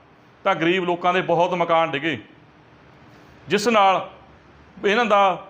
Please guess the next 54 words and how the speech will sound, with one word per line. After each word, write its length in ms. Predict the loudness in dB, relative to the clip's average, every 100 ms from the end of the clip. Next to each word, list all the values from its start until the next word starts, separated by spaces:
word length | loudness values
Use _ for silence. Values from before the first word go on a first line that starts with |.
| -6
ਰੋਜ਼ੀ 340 | -2 -2 0
ਰੋਟੀ 260 | 0 0 0
ਦਾ 100 | -2
ਕੰਮ 200 | 0 0
ਵੀ 100 | -2
ਸੀ, 120 | -2
ਉਹ 100 | -2
ਵੀ 80 | -2
ਬੰਦ 220 | 0 0 0
ਹੋ 120 | -2
ਗਿਆ 140 | -4
ਸੀ। 180 | -6 -12 -18 -20 -8 -6
ਅਸੀਂ 320 | -2 -4 -4 -12 -20 -8
ਸਾਡੇ 300 | -2 0 0
ਐਨ 160 | 0 0
ਆਰ 80 | -2
ਆਈ 60 |
ਵੀਰਾਂ 280 | -2 -2 0
ਦਾ 100 | 0
ਵੀ 80 | -2
ਧੰਨਵਾਦ 340 | -2 -2 -2
ਕਰਦੇ 320 | 0 0 0 0
ਹਾਂ, 180 | -2 -4 -12 -20 -20 -20 -6
ਸਾਡੇ 440 | -2 0 0 0 -4 -18 -8
ਜਿਨ੍ਹਾਂ 280 | -2 2 2
ਨੇ 100 | 0
ਇਹਨਾਂ 320 | -2 -2 0 0
ਪਰਿਵਾਰਾਂ 420 | 0 2 2 2
ਦੀ 100 | 0
ਆ 80 | -2
ਕੇ 120 | -4
ਸੇਵਾ 280 | -4 -2 0
ਕੀਤੀ, 300 | -2 -6 -10 -10 -20 -20 -20 -10
ਕਿਉਂਕਿ 240 | -4 0 2
ਔਖੇ 260 | 0 0
ਟਾਈਮ 260 | -2 -2 -2
ਵਿੱਚ 140 | -6 -8 -12 -4
ਜੋ 80 | -4
ਖੜਦਾ 340 | -2 -2 0
ਨਾ, 200 | 0 -2 -4 -20 -18 -6
ਪਰਮਾਤਮਾ 460 | 0 2 2 2
ਵੀ 80 | 0
ਉਹਨਾਂ 140 | 0 0
ਦੀ 80 | 0
ਅੰਗ 260 | 0 -2
ਸੰਗ 220 | -6 -6
ਸੇਵਾ 360 | -2 -2 2 0
ਕਰਦਾ 340 | 0 -2 0
ਵਾ। 180 | 0 0 -2 -20 -20 -10 -2
ਔਰ 140 | -2
ਮੈਨੂੰ 320 | 0 0 0
ਬੜਾ 220 | 2 2
ਮਾਣ 300 | 4 4 4
ਆ 180 | 2 0